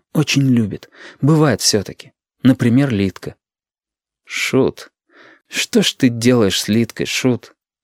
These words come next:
Как-то незаметно для себя Дима начал водить карандашом по листу блокнота. Песок? Нет, теперь это будет галька. Мелкая галька и два горбящихся над водой валуна,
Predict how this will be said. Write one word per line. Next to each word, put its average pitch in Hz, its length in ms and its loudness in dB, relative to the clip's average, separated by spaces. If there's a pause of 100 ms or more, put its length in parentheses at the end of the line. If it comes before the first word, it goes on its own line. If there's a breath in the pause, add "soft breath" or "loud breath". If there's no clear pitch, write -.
(100)
Как-то - 260 -2
незаметно 104 540 2
для 98 140 0
себя 104 340 0
Дима 123 300 2
начал 113 360 0
водить 107 300 0
карандашом 104 640 -2
по - 80 -4
листу 98 280 -4
блокнота. 95 680 -4 (640)
Песок? - 440 -4 (680 loud breath)
Нет, 117 380 0
теперь 135 300 0
это 127 160 -2
будет 110 360 0
галька. 107 480 -2 (320)
Мелкая 135 480 2
галька 113 440 0
и - 20 0
два 110 260 2
горбящихся 120 680 0
над 110 200 2
водой 110 320 2
валуна, 104 500 0